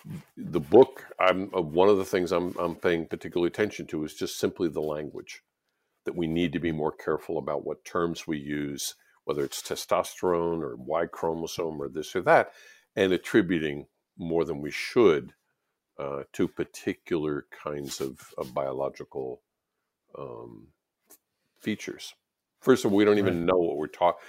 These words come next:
Speaker 1: I mean, I don't know about you, but I never, uh,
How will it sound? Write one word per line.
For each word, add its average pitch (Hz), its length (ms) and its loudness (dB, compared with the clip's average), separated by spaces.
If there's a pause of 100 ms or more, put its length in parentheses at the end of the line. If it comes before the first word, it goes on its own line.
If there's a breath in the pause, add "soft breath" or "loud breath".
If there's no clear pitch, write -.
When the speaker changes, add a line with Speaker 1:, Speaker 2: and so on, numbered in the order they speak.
(140 loud breath)
Speaker 1:
I - 60 -10
mean, 92 100 6
I 107 60 10
don't 127 100 8
know 113 60 10
about 82 220 6
you, 104 240 4
but 92 240 4
I 104 180 8
never, 85 480 2 (480)
uh, 76 380 -2